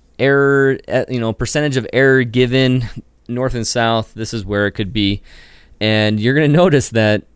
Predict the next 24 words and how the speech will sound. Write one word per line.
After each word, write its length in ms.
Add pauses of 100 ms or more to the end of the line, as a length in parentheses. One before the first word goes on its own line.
(140)
of 100
all 160
the 160
areas 480
that 160
we 160
walked, 640 (220)
we 320
only 360
have 360
two 220
trails 520
through 240
here. 340
And 140
really 200
one 280
of 160
them 240
goes 460
all 240
the 80
way 120
through 440